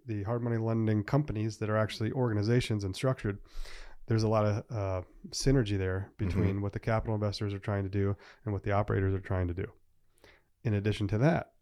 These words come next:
Speaker 1: I believe that we're gonna raise a lot of capital in the next couple of years. So we're gonna switch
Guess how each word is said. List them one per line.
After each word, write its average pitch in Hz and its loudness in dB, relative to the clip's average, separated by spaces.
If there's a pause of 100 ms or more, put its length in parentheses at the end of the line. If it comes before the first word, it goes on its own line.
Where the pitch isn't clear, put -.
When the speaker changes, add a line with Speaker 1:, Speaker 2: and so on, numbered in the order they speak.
(100)
Speaker 1:
I 143 4
believe 117 4
that 110 -2
we're 135 6
gonna 123 4
raise 113 4
a 110 2
lot 104 2
of 101 -2
capital 113 2
in 98 -2
the 101 0
next 98 -6
couple 98 -4
of 98 0
years. 92 -2 (380)
So 98 -2
we're 117 2
gonna 110 4
switch - 0